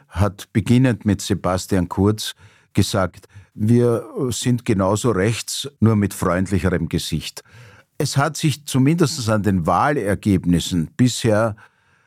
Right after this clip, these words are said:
gezeigt, dass die Leute dann doch lieber gleich den sogenannten Schmied und nicht den Schmiedl wählen,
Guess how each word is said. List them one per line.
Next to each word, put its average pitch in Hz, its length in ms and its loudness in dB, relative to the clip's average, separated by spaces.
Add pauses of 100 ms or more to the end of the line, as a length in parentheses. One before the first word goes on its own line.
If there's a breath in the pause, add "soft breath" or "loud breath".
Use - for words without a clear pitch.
(240 soft breath)
gezeigt, 107 840 0 (360)
dass - 520 -4 (320)
die 123 120 4
Leute 120 580 0
dann 113 300 -2
doch 113 400 -2
lieber 104 400 2
gleich 87 760 -2 (120)
den 92 100 -2
sogenannten 101 520 -2
Schmied 104 420 2
und 107 180 0
nicht 107 240 0
den 90 120 2
Schmiedl 107 520 2
wählen, 104 400 2